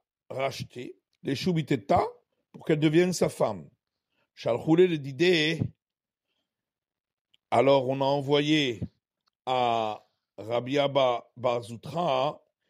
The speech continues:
Iyeot Avat, si tu veux bien faire, chez Dar la Gita de Heruta, envoie-lui un acte de libération à la servante. La Gemara Yechida, de quoi on parle ? Idematsu Parkela,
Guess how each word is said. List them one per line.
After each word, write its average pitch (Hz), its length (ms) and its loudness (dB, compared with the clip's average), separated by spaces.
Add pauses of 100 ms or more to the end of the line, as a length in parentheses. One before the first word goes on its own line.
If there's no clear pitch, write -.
(140)
Iyeot 160 460 2
Avat, 170 400 -2
si 151 180 -14
tu 180 140 -10
veux 175 160 4
bien 139 260 -2
faire, 143 400 -6 (380)
chez 147 160 -8
Dar 196 200 4
la 180 160 4
Gita 160 320 0
de 170 80 0
Heruta, 139 600 -6 (500)
envoie-lui 160 680 2 (480)
un 143 160 -2
acte 180 180 4
de 151 100 2
libération 135 800 0 (400)
à 120 120 0
la 110 100 0
servante. 87 560 -8 (580)
La 117 100 -2
Gemara 139 180 4
Yechida, 156 420 2
de 131 200 -6
quoi 139 180 -6
on 117 60 -6
parle ? 82 240 -10 (120)
Idematsu 139 1120 -2
Parkela, 123 1160 -2